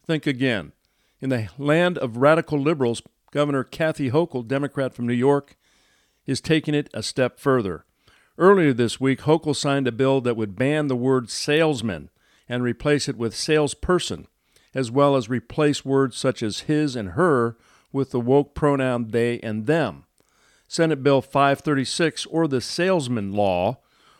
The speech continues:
was proposed to change forms of gendered language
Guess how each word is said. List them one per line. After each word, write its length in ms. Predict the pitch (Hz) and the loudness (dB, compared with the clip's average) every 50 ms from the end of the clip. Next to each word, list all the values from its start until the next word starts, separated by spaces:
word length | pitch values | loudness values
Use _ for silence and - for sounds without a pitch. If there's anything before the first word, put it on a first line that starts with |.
| _ _ | _ _
was 160 | - 120 117 - | -6 -6 -6 -6
proposed 580 | - - 143 - - 160 160 160 156 139 - - | -6 -10 -8 -4 2 4 4 4 4 2 -2 -6
to 80 | 117 | -10
change 380 | 98 - 139 139 139 135 123 - | -8 -2 -2 0 0 0 -2 -4
forms 380 | - 151 147 147 143 131 104 | -2 0 2 2 2 2 0
of 180 | 120 113 98 98 | -2 -4 -4 -6
gendered 520 | 95 98 127 139 143 147 135 135 117 107 | -6 0 2 2 2 2 0 0 -2 0
language 680 | 110 113 123 139 160 165 143 107 104 104 98 - - | -2 -2 0 0 0 0 0 0 0 0 -2 -6 -14